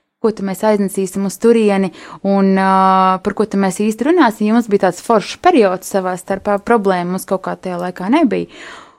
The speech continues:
Un, ā, bet vienalga,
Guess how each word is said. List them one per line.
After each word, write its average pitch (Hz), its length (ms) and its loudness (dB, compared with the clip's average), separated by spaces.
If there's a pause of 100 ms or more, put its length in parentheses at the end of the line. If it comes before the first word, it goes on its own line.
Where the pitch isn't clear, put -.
(220)
Un, 196 320 2
ā, 196 420 2 (760)
bet 196 200 -2
vienalga, 208 640 4